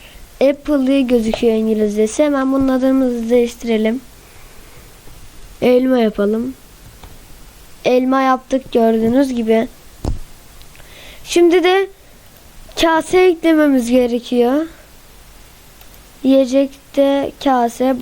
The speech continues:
Brawl diye bir tane kase var. Bunun adını da değiştirelim. Bunun adı da kase olsun.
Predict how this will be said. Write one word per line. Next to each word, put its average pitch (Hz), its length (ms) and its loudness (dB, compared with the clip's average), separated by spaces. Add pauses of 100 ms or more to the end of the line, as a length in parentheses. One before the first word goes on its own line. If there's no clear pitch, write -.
Brawl 240 400 0
diye 240 180 2
bir 233 40 -6
tane 247 280 0
kase 240 460 -2
var. 247 260 0
Bunun 247 180 -4
adını 247 340 -2
da 220 120 0
değiştirelim. 208 680 -4 (800)
Bunun 262 160 2
adı 269 260 0
da 269 240 0 (640)
kase 233 500 0
olsun. 208 520 -6